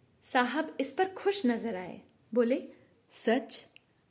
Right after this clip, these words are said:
"मुझे गांव के लोग बहुत पसंद हैं। तब तो तुम्हारी माँ गांव के गीत और नाच भी जानती होंगी।" चीफ खुशी से सिर हिलाते हुए माँ को टिकटिकी बांधे देखने लगे।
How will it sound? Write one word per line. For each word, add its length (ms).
"मुझे 240
गांव 320
के 120
लोग 300
बहुत 520
पसंद 380
हैं। 340
तब 200
तो 80
तुम्हारी 440
माँ 240
गांव 260
के 140
गीत 440
और 120
नाच 400
भी 160
जानती 380
होंगी।" 380
चीफ 440
खुशी 300
से 180
सिर 300
हिलाते 420
हुए 340
माँ 220
को 120
टिकटिकी 580
बांधे 520
देखने 400
लगे। 360